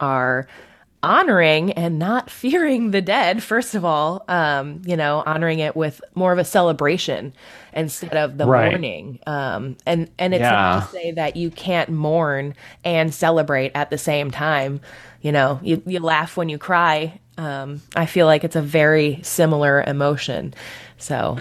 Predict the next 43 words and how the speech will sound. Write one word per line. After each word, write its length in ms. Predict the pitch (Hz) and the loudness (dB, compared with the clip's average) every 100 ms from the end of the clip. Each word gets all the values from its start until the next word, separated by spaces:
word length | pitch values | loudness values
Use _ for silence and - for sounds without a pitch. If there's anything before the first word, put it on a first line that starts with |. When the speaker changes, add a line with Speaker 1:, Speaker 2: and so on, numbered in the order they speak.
| - | -8
Speaker 1:
um, 340 | 131 - 139 - | -10 -10 -12 -4
Speaker 2:
I 120 | 196 | -4
think 280 | 208 285 254 | 0 -2 2
that's 280 | 208 202 - | -2 -2 -2
something 380 | 160 143 147 | 0 2 2
that 140 | 123 120 | 2 2
I 80 | 120 | 2
wish 320 | 120 107 - | 2 0 0
we 100 | 123 | 0
would 160 | 123 | 0
do 140 | 113 110 | 0 -2
more 760 | 107 107 110 113 113 127 123 _ | 0 0 2 2 0 -2 -8 _
as 200 | 117 110 | -6 -2
a 60 | 110 | -4
cultural 520 | - 117 - 117 107 | 2 0 2 0 2
norm 420 | 98 92 90 101 | 0 0 -2 -2
here. 320 | 104 110 110 | 0 2 2
We 200 | 104 101 | 2 0
have 260 | 101 104 101 | 2 0 0
this 180 | 101 - | -4 0
sort 160 | 104 | 0
of, 160 | 95 95 | 2 2
like, 300 | 92 87 - | 2 2 -6
cultural 920 | - 104 101 - 104 95 95 92 92 _ _ - _ _ _ | -2 -2 0 -2 0 4 2 2 -4 _ _ -20 _ _ _
thing 300 | 120 110 104 | 0 2 2
of, 160 | 95 92 | 0 2
like, 360 | 95 90 87 - - | 2 2 0 -6 -4
I 160 | 107 | 0
mourn 580 | 107 107 104 104 101 101 | 2 2 2 0 0 -2
with 220 | 104 - | -4 -6
my 240 | 104 104 98 _ - - _ | -6 -4 -6 _ -20 -20 _
wearing 340 | 123 120 120 117 | 2 4 4 4
all 140 | 113 | 2
black 560 | 104 110 107 107 107 107 | 4 2 4 2 0 -6
with 100 | 101 | -6
the 100 | 107 | -6
veil 540 | 98 107 107 107 107 | 0 0 2 2 2
and 80 | 104 | 0
I 120 | 104 | -2
cry 560 | 101 - 110 104 104 104 | -6 -4 2 4 4 2
and 180 | 104 101 | 0 0
Speaker 1:
Mm. 60 | |
Speaker 2:
weeping. 640 | 101 101 104 98 98 101 | 0 -2 -2 -2 -2 -4